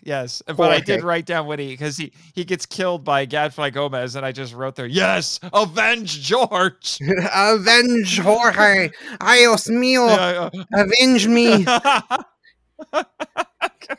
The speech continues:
Speaker 1: Hashtag avenge George. <laughs> It's right
Speaker 2: Yes.
Speaker 1: up there. It's right up there with, uh, uh, what was, uh, uh, Dummy? Um,
Speaker 2: Yeah, Justice for Dummy.
Speaker 1: Justice for Dummy. Now we have Avenge George.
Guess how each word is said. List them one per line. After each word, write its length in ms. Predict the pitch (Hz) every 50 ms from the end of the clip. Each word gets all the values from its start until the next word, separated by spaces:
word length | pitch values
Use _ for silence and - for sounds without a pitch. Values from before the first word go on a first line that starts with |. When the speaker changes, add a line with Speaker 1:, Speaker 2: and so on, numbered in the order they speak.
| _ - 202 233 247 247 220
Speaker 1:
Hashtag 540 | - 269 247 202 156 - - - 254 247 - 240
avenge 460 | 226 160 233 240 233 233 202 170 156
George. 640 | 143 165 226 226 233 226 226 226 214 202 156 143 135 185
<laughs> 60 | 208 214 202 - - - _ _ - 180 - 392 339 - _ - 302 - - _ _ 330 320 277 - - - - _ _ 453 427 _ _ _ _ _ _ -
It's 640 | 214 226 240 262 269 269 277 285 294 285 262 - -
right 80 | - 156
Speaker 2:
Yes. 360 | 160 151 147 147 147 143 143
Speaker 1:
up 40 | 143
there. 160 | 190 170 165
It's 140 | 170 - -
right 180 | 233 254 254 247
up 120 | 240 -
there 240 | - 240 240 240 226
with, 260 | 220 214 208 190 - 190
uh, 300 | 180 180 170 165 160 143 _ _ _ _ _ _
uh, 360 | - 165 160 156 151 151 151 151
what 180 | 160 175 175
was, 180 | 170 160 143 175
uh, 320 | 160 147 143 139 135 127 123 _ _ _ _ _ _ _ _ _ _ -
uh, 140 | 147 143 139
Dummy? 560 | 123 - 160 170 170 151 143 120 113 113 123 _
Um, 340 | - 143 139 139 131 160 165
Speaker 2:
Yeah, 140 | 156 156 151
Justice 440 | 151 165 175 165 - - 165 151
for 140 | - - 160
Dummy. 540 | 151 147 156 147 147 151 160 165 165 151 139 - - - - - - - - - 156 156 127 - -
Speaker 1:
Justice 300 | 226 214 - 220 196 -
for 100 | 208 202
Dummy. 360 | 151 196 185 180 165 151 143
Now 160 | 156 160 160
we 120 | 160 160
have 200 | 160 165 160 143
Avenge 520 | 151 156 139 156 160 165 165 151 135 135 120
George. 560 | 117 151 156 156 143 131 131 123 - -